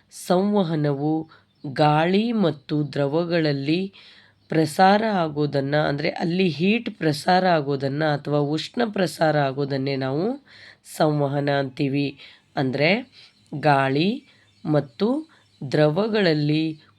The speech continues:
ಉಷ್ಣ ಪ್ರಸಾರವಾಗುವುದೇ ಸಂವಹನ. ಇಲ್ಲಿ ನೋಡಿ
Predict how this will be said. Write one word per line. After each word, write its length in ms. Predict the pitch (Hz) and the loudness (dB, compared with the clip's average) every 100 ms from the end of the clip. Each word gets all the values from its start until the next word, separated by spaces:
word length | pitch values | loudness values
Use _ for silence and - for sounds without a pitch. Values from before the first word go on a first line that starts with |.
| _ | _
ಉಷ್ಣ 360 | 180 208 - 233 220 | -2 -2 -2 -6 -4
ಪ್ರಸಾರವಾಗುವುದೇ 1400 | 185 151 - 165 160 156 147 139 135 135 135 190 277 - _ _ - - | -2 -2 2 0 2 2 0 0 -4 -4 0 0 -2 -8 _ _ -20 -6
ಸಂವಹನ. 600 | 156 151 143 135 143 143 143 143 - _ _ _ _ _ _ _ _ _ _ _ - - 208 | -2 0 0 -2 -2 -2 -2 -2 -6 _ _ _ _ _ _ _ _ _ _ _ -20 -6 0
ಇಲ್ಲಿ 240 | 202 202 | 2 4
ನೋಡಿ 440 | 165 156 185 240 | 2 2 0 -2